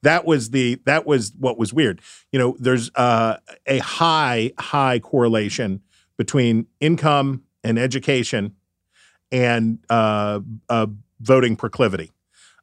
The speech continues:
Uh, the richer you are and better educated you are, the higher propensity of voter you're likely to be.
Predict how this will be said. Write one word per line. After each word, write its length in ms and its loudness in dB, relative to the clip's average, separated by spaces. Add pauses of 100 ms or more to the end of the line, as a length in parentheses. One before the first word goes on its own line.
(100)
Uh, 260 0
the 480 0
richer 340 0
you 180 0
are 100 4
and 80 -2
better 200 0
educated 500 -4
you 100 -4
are, 180 -4
the 120 -12
higher 220 -2
propensity 480 -6
of 80 -4
voter 280 -4
you're 200 -6
likely 320 -6
to 100 -12
be. 200 -12